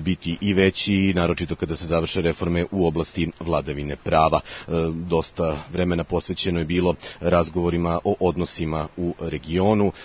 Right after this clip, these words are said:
e, najviše što se tiče dijaloga Beograda i Prištine. E,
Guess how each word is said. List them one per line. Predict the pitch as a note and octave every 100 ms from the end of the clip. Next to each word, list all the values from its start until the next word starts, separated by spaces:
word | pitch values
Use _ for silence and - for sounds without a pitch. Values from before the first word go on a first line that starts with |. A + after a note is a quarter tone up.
| -
e, | F2
najviše | F2+ F2+ F2 E2+ E2 - F#2+ E2
što | -
se | D#2+
tiče | F2 E2+ - E2 -
dijaloga | F#2+ E2+ F2 E2+ F#2 E2+ D#2 - - E2
Beograda | D#2 F#2 D#2 E2+ C#2+ D#2 -
i | D2+ -
Prištine. | A#2 A#2 - A2+ G#2
E, | G2+